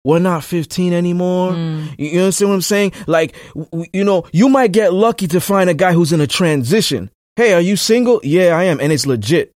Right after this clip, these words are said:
Speaker 2: Mm.
Speaker 1: You, you might be lucky.
Speaker 2: Mm.
Speaker 1: But most likely, even if that guy,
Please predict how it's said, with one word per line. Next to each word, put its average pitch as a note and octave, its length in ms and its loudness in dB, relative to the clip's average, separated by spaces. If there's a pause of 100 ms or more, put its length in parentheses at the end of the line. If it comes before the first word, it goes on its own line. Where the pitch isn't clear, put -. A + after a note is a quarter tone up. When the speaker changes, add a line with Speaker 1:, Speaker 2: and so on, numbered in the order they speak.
(140)
Speaker 2:
Mm. D3+ 420 -6 (500)
Speaker 1:
You, F3 140 4
you F3 220 2
might G#3+ 220 2
be D3+ 180 -2
lucky. F3 840 -2 (440)
Speaker 2:
Mm. D3 420 -14
Speaker 1:
But F#3 240 0
most A3+ 400 2
likely, A#3 320 -2
even A#3+ 220 2
if B3 120 2
that A3 220 0
guy, G#3+ 300 0